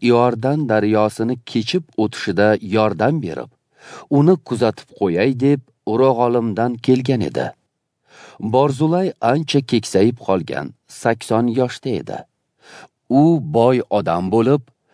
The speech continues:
shoh Mohanaimda istiqomat qilib turgan paytda shohning tirikchiligini ta'minlagan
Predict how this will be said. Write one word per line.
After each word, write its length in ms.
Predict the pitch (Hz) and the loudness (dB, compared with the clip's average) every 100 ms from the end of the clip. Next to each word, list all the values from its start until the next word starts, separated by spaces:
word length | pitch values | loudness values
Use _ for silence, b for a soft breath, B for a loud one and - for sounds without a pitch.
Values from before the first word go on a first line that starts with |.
| _ _ | _ _
shoh 420 | - 143 151 160 - _ | -6 0 0 0 -8 _
Mohanaimda 960 | 110 123 135 131 135 131 135 131 131 151 - | -4 0 0 0 0 0 2 2 0 -2 -4
istiqomat 720 | - - - - 120 120 131 151 - | -10 -16 -12 0 2 2 -2 -8 -4
qilib 260 | 117 117 - | 0 0 0
turgan 420 | - 190 107 147 | -2 0 2 0
paytda 520 | 147 90 80 _ 139 - - _ _ b b - | -2 -6 -6 _ -6 -6 -10 _ _ b b -14
shohning 580 | - 147 143 156 190 202 | -2 0 0 0 0 0
tirikchiligini 840 | - 135 117 - 117 110 110 113 113 - | 0 0 0 -2 -2 0 2 2 0 0
ta'minlagan 760 | 113 117 113 113 117 117 117 | 0 2 2 4 2 0 -2